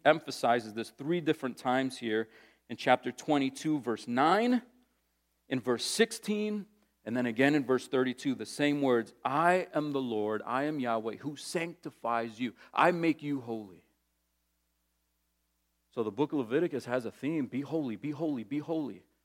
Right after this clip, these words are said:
We're supposed to recognize, "Man, I, I can't really." Yeah, God knows that, but underneath it all,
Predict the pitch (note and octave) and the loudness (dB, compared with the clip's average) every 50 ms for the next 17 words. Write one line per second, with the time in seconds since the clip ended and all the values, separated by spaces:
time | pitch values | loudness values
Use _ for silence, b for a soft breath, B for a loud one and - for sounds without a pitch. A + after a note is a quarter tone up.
0 | _ _ _ _ _ _ _ _ _ _ C#3 E3 E3 - D#3+ - - - F#3 G#3 | _ _ _ _ _ _ _ _ _ _ -2 -2 -2 -2 -6 -10 -4 0 0 0
1 | G3+ - D#3+ C#3 B2 D#3+ G3+ G3+ D3+ B2+ A#2+ A2+ G#2+ G#2+ G#2 G2+ - - - _ | 0 0 -4 -2 0 0 0 0 -4 -8 -6 -6 -4 -6 -6 -8 -10 -16 -20 _
2 | _ _ _ D#3 E3+ D3+ B2+ A#2 A2+ - _ _ _ _ _ _ - A2+ - _ | _ _ _ -10 -8 -8 -8 -10 -12 -14 _ _ _ _ _ _ -18 -18 -16 _
3 | - - E3+ A#3 A#3 - - B2 A#2 A2+ G2+ F2+ - - _ _ b b b b | -8 -2 -2 -2 -2 -2 -6 -6 -4 -4 -4 -6 -10 -18 _ _ b b b b
4 | b b b b _ _ _ _ _ _ _ _ _ _ _ _ _ _ _ _ | b b b b _ _ _ _ _ _ _ _ _ _ _ _ _ _ _ _
5 | _ _ _ _ _ E3 E3+ C3 B2+ D3 D3+ D#3 D#3 D#3 E3 F#3 E3+ B2 A2 G2+ | _ _ _ _ _ 0 2 2 2 0 0 0 -2 -2 -4 -4 -4 -4 -6 -6
6 | G2 - - _ _ _ _ _ _ _ _ - - - _ _ _ _ _ _ | -8 -8 -14 _ _ _ _ _ _ _ _ -10 -10 -10 _ _ _ _ _ _
7 | _ - C3+ D3+ E3+ D#3 C#3+ C3 C#3 E3+ G3 F#3 - B2 - G2+ G2+ F#2+ F#2+ G2 | _ -4 -2 -2 0 -2 -2 0 0 -2 -2 -2 -4 -6 -4 -4 -6 -6 -6 -6
8 | G#2 A#2+ | -8 -10